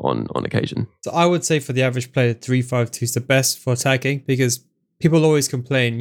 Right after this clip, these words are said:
Speaker 2: need a four two three one," but they haven't got the extra striker. The three five two has that. They say they want a four four two, but they haven't got a cam. The three five two has that.
Speaker 1: Mm.
Speaker 2: And it almost has a branch of a four one two one two in the middle.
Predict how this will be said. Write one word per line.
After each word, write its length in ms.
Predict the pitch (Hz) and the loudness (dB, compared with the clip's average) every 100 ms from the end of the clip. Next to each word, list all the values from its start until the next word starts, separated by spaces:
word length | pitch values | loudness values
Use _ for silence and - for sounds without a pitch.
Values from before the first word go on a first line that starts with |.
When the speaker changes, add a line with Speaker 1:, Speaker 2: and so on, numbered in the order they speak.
| 127 | 0
Speaker 2:
need 80 | |
a 40 | 120 | 0
four 240 | - 139 | 2 0
two 140 | 127 123 | 2 -2
three 200 | 131 127 | 2 2
one," 320 | 123 117 113 | 2 0 -2
but 100 | - | 0
they 80 | 127 | 2
haven't 200 | 135 139 | 2 2
got 120 | 131 | 2
the 80 | 123 | 0
extra 200 | 123 127 | -2 -4
striker. 380 | 120 135 131 123 | -2 0 0 -2
The 80 | 113 | -6
three 200 | - 139 | 2 2
five 240 | 127 123 | 2 -2
two 140 | - 127 | 0 0
has 180 | 123 | 2
that. 240 | - 113 - _ _ _ - | 0 -6 -8 _ _ _ 0
They 80 | 131 | 2
say 100 | 139 | 4
they 80 | |
want 160 | 131 135 | 2 2
a 60 | 127 | 0
four 180 | 147 | 0
four 160 | 131 127 | 0 0
two, 320 | 123 156 131 | 2 2 2
but 120 | 117 | 0
they 60 | 120 | -2
haven't 180 | 120 120 | 0 -2
got 120 | 117 | -4
a 40 | |
cam. 360 | 113 143 123 110 - | -4 0 0 -4 -12
The 80 | - | -6
three 120 | - | 0
five 180 | 123 120 | 2 0
two 120 | - | 2
has 200 | 131 120 | 2 2
that. 200 | 117 110 - _ - - | 0 -6 -8 _ -20 -4
Speaker 1:
Mm. 160 | - 120 | 2 4
Speaker 2:
And 140 | 135 | 6
it 40 | 147 | 4
almost 280 | 165 160 151 | 4 2 2
has 100 | 139 | -2
a 80 | |
branch 380 | 127 147 139 131 | 0 0 0 -2
of 40 | 131 | -6
a 40 | |
four 220 | - 143 | 0 2
one 160 | 131 123 | 2 0
two 180 | 139 123 | -2 -2
one 100 | 120 | 0
two 140 | 143 | 0
in 60 | 123 | 2
the 60 | |
middle. 320 | 123 120 107 | 2 2 0